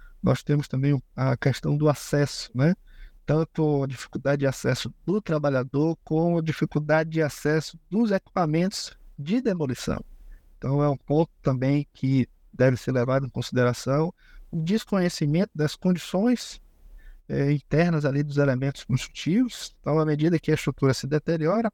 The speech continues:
pode ser mais difícil determinar com precisão o estado real dos materiais internos, aumentando a incerteza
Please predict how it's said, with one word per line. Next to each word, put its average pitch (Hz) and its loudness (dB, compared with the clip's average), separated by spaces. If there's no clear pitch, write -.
pode 220 0
ser 220 0
mais 208 2
difícil 208 -4
determinar 165 0
com 208 0
precisão 160 0
o 170 0
estado 160 0
real 147 0
dos 156 -6
materiais 143 0
internos, 156 0
aumentando 202 2
a 185 0
incerteza 147 0